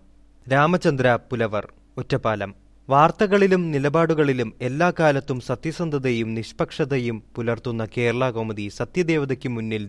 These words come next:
ദിനവും വിളക്ക് വെക്കുന്ന പത്രമാണെന്ന് പ്രശസ്ത തോൽപ്പാവക്കൂത്ത് കലാകാരനും പത്മശ്രീ പുരസ്കാര ജേതാവുമായ കുന്നത്തറ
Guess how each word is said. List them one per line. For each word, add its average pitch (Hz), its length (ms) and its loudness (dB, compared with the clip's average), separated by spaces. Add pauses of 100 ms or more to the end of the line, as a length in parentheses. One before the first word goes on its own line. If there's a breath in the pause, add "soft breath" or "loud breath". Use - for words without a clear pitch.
ദിനവും 131 380 -2
വിളക്ക് 127 320 -4
വെക്കുന്ന 120 380 -4
പത്രമാണെന്ന് 104 720 -4 (160)
പ്രശസ്ത 139 480 -4 (340)
തോൽപ്പാവക്കൂത്ത് 151 840 4
കലാകാരനും 107 800 0
പത്മശ്രീ 151 540 -2
പുരസ്കാര 143 540 0 (100)
ജേതാവുമായ 117 720 0 (300)
കുന്നത്തറ 165 460 2